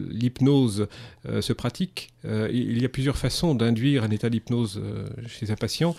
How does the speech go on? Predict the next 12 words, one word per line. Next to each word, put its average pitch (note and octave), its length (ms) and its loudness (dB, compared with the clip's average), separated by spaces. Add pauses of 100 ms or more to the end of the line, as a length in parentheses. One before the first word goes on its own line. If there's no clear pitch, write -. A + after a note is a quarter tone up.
(360)
et, A#2+ 100 4
et A2+ 80 4
l'une B2 180 6
des A#2+ 80 6
façons D#3+ 340 2
est B2+ 60 2
d'utiliser A#2 540 2
un, A2+ 300 0
un A2 100 0
mode B2 160 4
répétitif, A#2+ 720 -4
effectivement. A2+ 580 0